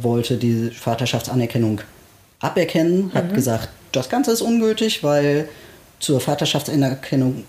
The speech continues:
Speaker 1: die Mutter zustimmen muss. Die Mutter
Speaker 2: Ja.
Speaker 1: ist nach B G B die Frau, die das Kind geboren hat. Die gibt's in ihrem Fall nicht. Es, äh, kann keine Vaterschaftsanerkennung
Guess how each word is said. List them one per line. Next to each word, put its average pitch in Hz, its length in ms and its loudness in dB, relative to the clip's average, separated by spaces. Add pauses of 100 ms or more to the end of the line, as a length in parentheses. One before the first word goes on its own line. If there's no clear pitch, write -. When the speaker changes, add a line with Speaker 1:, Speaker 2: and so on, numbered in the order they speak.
Speaker 1:
die - 80 -2
Mutter 180 320 2
zustimmen 214 460 0
muss. 190 240 0
Die 156 80 0
Mutter 156 200 2
Speaker 2:
Ja. 190 60 0
Speaker 1:
ist 143 120 -2
nach 135 100 -2
B 131 160 -2
G 120 100 0
B 123 160 0
die 113 100 -4
Frau, 120 220 -2
die 113 120 0
das 113 180 -2
Kind 120 160 -2
geboren 139 360 0
hat. 170 220 -4
Die 123 60 -6
gibt's 160 220 -2
in 143 120 0
ihrem 147 220 2
Fall 139 240 0
nicht. 139 240 2 (380)
Es, - 260 -2
äh, 117 380 0
kann 139 220 0
keine 139 200 2
Vaterschaftsanerkennung 135 1040 0